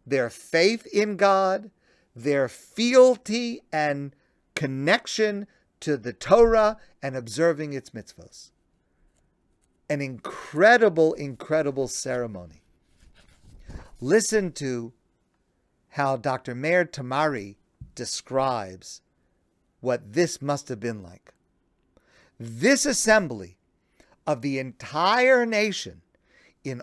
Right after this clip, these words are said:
all its tribes, clans, and families of all social, economic, and educational classes was gathered immediately after the end of the Shemitah year.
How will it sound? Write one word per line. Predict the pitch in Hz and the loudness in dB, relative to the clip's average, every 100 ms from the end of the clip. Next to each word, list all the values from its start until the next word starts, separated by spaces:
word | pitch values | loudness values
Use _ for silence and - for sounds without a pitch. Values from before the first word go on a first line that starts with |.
| - | -2
all | 165 202 226 | 4 8 8
its | 220 220 - | 6 0 -4
tribes, | - - 180 165 143 110 98 - - _ _ | -8 2 4 4 2 -4 -10 -16 -20 _ _
clans, | - - 156 190 180 147 117 101 - _ - | -16 -2 2 4 2 0 -4 -12 -20 _ -8
and | 147 135 | -8 -6
families | - 165 160 147 117 92 - | -2 0 0 -2 -8 -10 -6
of | 156 147 | -4 2
all | 151 151 | 4 2
social, | - - 190 214 196 208 202 - | 0 0 2 2 0 0 0 0
economic, | 147 151 147 185 202 196 | -4 -4 -2 0 0 -2
and | 175 | -2
educational | 175 151 175 185 214 196 190 208 | -2 -4 -4 -2 -2 -4 -6 -6
classes | - 185 180 165 117 - - _ _ _ - - | -2 0 0 -2 -8 -14 -20 _ _ _ -20 -14
was | 127 135 110 | -4 -4 -4
gathered | 107 160 196 208 202 196 | 0 4 4 4 2 0
immediately | 151 143 143 175 226 233 233 226 208 | -8 -8 -6 -4 0 2 2 2 2
after | 180 - 143 | 2 0 -4
the | 147 - | -4 0
end | 185 196 | 0 0
of | 185 | -2
the | 165 | -4
Shemitah | - 160 170 160 | -6 -10 -8 -8
year. | 139 104 90 | -8 -10 -12